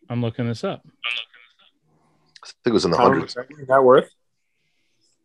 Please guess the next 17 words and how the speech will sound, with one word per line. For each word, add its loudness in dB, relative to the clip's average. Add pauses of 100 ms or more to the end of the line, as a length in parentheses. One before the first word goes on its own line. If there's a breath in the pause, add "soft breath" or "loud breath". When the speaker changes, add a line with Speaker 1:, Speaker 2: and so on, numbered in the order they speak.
(1200)
Speaker 2:
Well, 2
he 2
was 2
the 8
number 4
one 2 (120)
paid 2
athlete -2
this -12
year. -6 (140)
Speaker 1:
Yeah, 0 (100)
six -2
hundred 2
million 6
dollar 8
deal. 6 (2750)
Speaker 3:
Jeez. -12